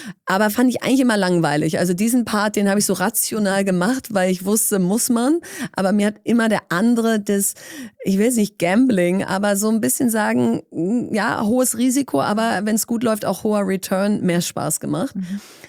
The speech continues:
Speaker 1: So, und dann habe ich mein Unternehmen verkauft, was ich gegründet habe, Fox and Sheep,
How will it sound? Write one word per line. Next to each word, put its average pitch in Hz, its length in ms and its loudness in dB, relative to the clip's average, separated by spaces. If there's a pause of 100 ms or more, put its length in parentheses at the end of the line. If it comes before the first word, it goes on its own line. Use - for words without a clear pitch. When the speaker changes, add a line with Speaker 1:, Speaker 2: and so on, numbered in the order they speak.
Speaker 1:
So, - 160 -2
und 180 120 0
dann 180 200 2
habe 233 100 2
ich 208 80 0
mein 196 180 2
Unternehmen 196 480 2
verkauft, 208 760 -2
was 190 180 0
ich 190 80 -4
gegründet 202 420 -2
habe, 202 140 0
Fox - 260 -4
and 175 120 -2
Sheep, 226 340 -2